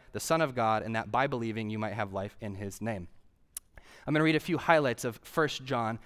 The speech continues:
specifically. First John is a beautiful, beautiful book, but the truth is always a knife's edge, and there are always two sides to a coin. So I'm gonna read one side of it, and then we're gonna look at another. Uh, he, there are a lot of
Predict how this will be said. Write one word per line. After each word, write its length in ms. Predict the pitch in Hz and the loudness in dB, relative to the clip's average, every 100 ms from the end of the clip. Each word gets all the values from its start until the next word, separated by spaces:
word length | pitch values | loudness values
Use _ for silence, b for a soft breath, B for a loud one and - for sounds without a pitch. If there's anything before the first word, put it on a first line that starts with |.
| B - | B -16
specifically. 720 | - 131 - 139 123 107 95 | -6 -4 0 0 -2 -8 -4
First 260 | 151 147 | -2 0
John 160 | 147 131 | 0 0
is 120 | 120 | 0
a 100 | 117 | -4
beautiful, 840 | 113 123 135 151 135 - 101 95 b b - | -4 -2 2 2 0 -2 -4 -4 b b -8
beautiful 420 | 123 156 165 160 | 0 2 2 0
book, 340 | 117 101 123 - b b b 113 | 0 -2 -2 -10 b b b 0
but 340 | 160 139 143 | 4 4 2
the 100 | 131 | -6
truth 320 | - 156 147 | -2 -2 -2
is 80 | 131 | -2
always 240 | 131 123 | 0 0
a 40 | 117 | 0
knife's 340 | 117 139 - | -2 -2 -2
edge, 220 | 101 107 | -4 -4
and 80 | 107 | -4
there 100 | 104 | -4
are 40 | 101 | 0
always 280 | 113 110 | 0 -2
two 200 | - 123 | -4 -6
sides 520 | 113 120 101 98 - - | -4 0 0 -2 -6 -10
to 220 | - 104 | -6 -6
a 80 | - | -6
coin. 400 | - 143 107 98 | -4 -2 -2 -2
So 220 | - 117 | 0 0
I'm 100 | 113 | 0
gonna 160 | 117 110 | -2 -2
read 240 | 110 98 - | -4 -6 -14
one 440 | 117 135 135 127 - _ | -2 0 2 0 -6 _
side 320 | - - 110 104 | -6 0 0 0
of 120 | 101 | -2
it, 120 | 104 | -4
and 140 | 113 110 | -4 -4
then 100 | 107 | -4
we're 60 | |
gonna 120 | 104 104 | -4 -4
look 140 | 98 | -6
at 80 | - | -6
another. 300 | 101 98 87 B B B B B - | -4 -4 -6 B B B B B 2
Uh, 320 | 127 104 98 - - | 4 4 0 -6 -16
he, 140 | 127 - | -18 -16
there 200 | 139 156 | 0 6
are 40 | 156 | 8
a 60 | |
lot 240 | 139 143 170 | 8 8 6
of 160 | 165 | 4